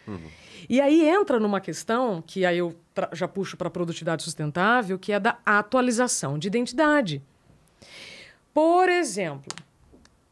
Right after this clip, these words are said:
Speaker 2: eu, Isabela, hoje tenho quarenta anos. Quando eu tinha vinte, eu podia ir pra balada, dormia três, quatro horas. Dia seguinte, tava lá,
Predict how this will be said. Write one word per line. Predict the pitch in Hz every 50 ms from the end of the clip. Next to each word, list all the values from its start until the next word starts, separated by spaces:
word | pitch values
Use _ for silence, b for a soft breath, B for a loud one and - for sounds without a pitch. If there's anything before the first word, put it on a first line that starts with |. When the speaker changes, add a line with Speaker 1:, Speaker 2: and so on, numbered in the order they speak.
| _ _ _ _ -
Speaker 2:
eu, | 226 254 277 294
Isabela, | 269 233 262 240 196 240 254 262 240
hoje | 247 247 190
tenho | - 247 233
quarenta | - 240 233 233 - 233
anos. | 151 98 - - - - - - _ _ _ _ _ _ _ _ _ _ _ _ -
Quando | 285 349 370
eu |
tinha | - - 196
vinte, | 156 131 143 170 165 151 139 - - - - - _ _ B B B B B
eu | - 330 320 -
podia | 214 208 156 156
ir | 160
pra | 165 147
balada, | 139 147 151 156 156 156 156 156 156
dormia | 156 160 185 175 165 151 151
três, | - 160 165 156
quatro | - - 160 - - 165
horas. | 151 151 147 147 147 151 143
Dia | 151 160 277 277
seguinte, | - - 240 190 220 254 294 302 - 294
tava | - 269 294 277 330
lá, | 277 254 277 339 392